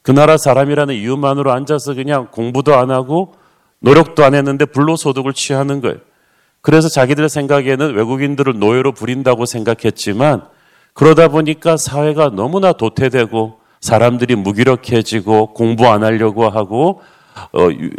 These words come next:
그렇게 막 무기력한 사회가 돼버린 거예요. 그래서 사우디나 바레인, 두바이 이런 데는 그렇게 현지인들이 무기력해요.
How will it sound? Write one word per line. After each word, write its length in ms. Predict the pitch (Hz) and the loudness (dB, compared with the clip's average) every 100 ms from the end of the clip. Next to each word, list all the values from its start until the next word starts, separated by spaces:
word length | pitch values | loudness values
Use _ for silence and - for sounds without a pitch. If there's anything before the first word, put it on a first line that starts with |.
| - | -6
그렇게 460 | - 175 170 185 156 | 0 2 2 4 4
막 280 | 131 82 | 2 -2
무기력한 520 | 101 185 220 220 196 180 | -8 0 2 2 2 2
사회가 300 | 151 135 139 | 0 0 0
돼버린 460 | 127 117 113 92 | -2 -2 -6 -8
거예요. 120 | - _ _ _ _ _ | -12 _ _ _ _ _
그래서 560 | 151 170 151 175 131 - - _ _ | 4 4 4 2 2 -2 -20 _ _
사우디나 680 | - 127 131 127 139 135 131 | 0 2 2 2 -2 0 -2
바레인, 460 | - 110 123 127 | -2 0 0 -2
두바이 400 | 110 107 107 127 | -8 -6 -2 -2
이런 280 | 123 123 131 | -2 -4 -2
데는 720 | 123 101 62 73 82 127 110 - - _ - | -2 -4 -8 -12 0 0 0 -6 -18 _ -6
그렇게 480 | - 185 196 151 82 - _ _ _ _ | -2 0 4 4 2 -6 _ _ _ _
현지인들이 580 | 143 139 139 156 147 131 | 0 2 2 2 0 -2
무기력해요. 680 | 98 135 180 170 - 107 | -4 0 0 0 -4 -12